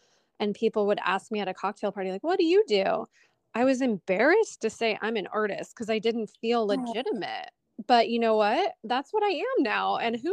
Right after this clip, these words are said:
Speaker 1: knew? I didn't know five years ago that this would be in store for me. I did it because, as you said, like, I wanted something for myself again. And it led me to a whole new career. And it doesn't have to lead everyone to a whole new career, but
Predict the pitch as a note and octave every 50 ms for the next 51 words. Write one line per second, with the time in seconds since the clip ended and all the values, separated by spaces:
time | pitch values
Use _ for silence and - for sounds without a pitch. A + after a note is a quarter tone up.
0 | A#4+ G#4+ F#4+ A4+ C#5 B4 A#3 F#3 F#3 F#3 D#3 G3+ A#3+ D4+ A#4+ G#4+ - G3+ G#3 G#3+
1 | F#3+ F#3 A#3 C#4+ D4+ - - G3+ G#3 G3+ F#3+ G3+ G3 G3+ G3 G3+ F#3+ F#3 F#3 G3+
2 | G#3+ G#3+ F#3+ F3+ G3 - - F#3+ F#3 E3 - F#3+ F#3 F#3+ F#3 F3+ - - - E3
3 | E3 F#3 - G#3+ A3 A#3 A#3 A#3+ C4 A3+ F#3+ G3 G3+ A#3 A#3 - A3 - - G#3
4 | G#3+ G#3 - _ - - - - _ - - G#3 G#3+ G3 G#3 G#3 G3 - C#4 D#4
5 | D#4+ A3+ G3+ E3+ G3 G3 - F3 F#3 F#3 F3 F#3 F#3 F#3 G3 F#3+ - F#3 F3+ F3
6 | F3 F3+ F3+ - E3+ E3+ D3 D#3 - - - F3 A#3+ C4+ - - F#3+ E3+ F3 D#3
7 | D#3 E3 E3 F3 F#3+ - _ _ _ _ _ _ _ _ _ - A3 G#3+ G#3 G3
8 | - F#3 G3 F#3+ G3+ F#3+ G3+ G3 F#3+ - - F#3+ F#3 F3+ F#3+ F#3+ F#3+ F3+ F3+ -
9 | - D4 G#4 A#4 F4 B3+ B3 A#3+ A#3 G#3+ D4+ D#4+ C#4 B3 A#3+ B3+ B3 - - A3
10 | A3+ A#3 A3 A3+ G#3+ A3 G#3+ G#3 G3 G3 - G3+ G3 G3 A3 G#3+ G#3 F#3+ F3+ -
11 | - G#3 A#3+ C#4 C#4 A3+ F#3 F3 D#3+ - A#3 B3+ A3 - F3 D#3+